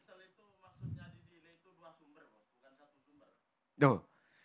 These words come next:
Kalau dua sumber kan begini, Pak. Nih. Ini dua sumber nih. Terhadap low misalnya. Ini kan terhadap low. Ini kan terhadap sub.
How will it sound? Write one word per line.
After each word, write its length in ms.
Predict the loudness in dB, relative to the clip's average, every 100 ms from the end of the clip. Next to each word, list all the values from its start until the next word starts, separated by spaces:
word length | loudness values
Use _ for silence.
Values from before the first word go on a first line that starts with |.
| -20 -20 _
Kalau 200 | 12 12
dua 240 | 12 12 12
sumber 320 | 12 12 12
kan 160 | 12
begini, 400 | 12 12 12 10
Pak. 560 | 12 12 12 12 12 6 2 2 4 2 -2 -12 -10 -8 -8 -12 -18 _ -20 _ _ _ _ _ -20 -4
Nih. 560 | 0 2 0 -2 -6 -10 -14 -14 -16 -18 -10
Ini 100 | 2
dua 160 | 6 6
sumber 320 | 8 8 8
nih. 400 | 6 0 0 0 10
Terhadap 400 | 12 12 12 12
low 240 | 12 12
misalnya. 800 | 12 12 12 12 10 8 6 0 -10 -20 -20 -20 -20 -8 4
Ini 80 |
kan 160 | 10 12
terhadap 320 | 12 12 12 12
low. 480 | 12 12 10 8 2 -2 -8 -16 -20 _ _ _ _ -20 -20 -20 -6 4
Ini 80 |
kan 160 | 8 12
terhadap 300 | 12 12 12
sub. 400 | 12 12 12 12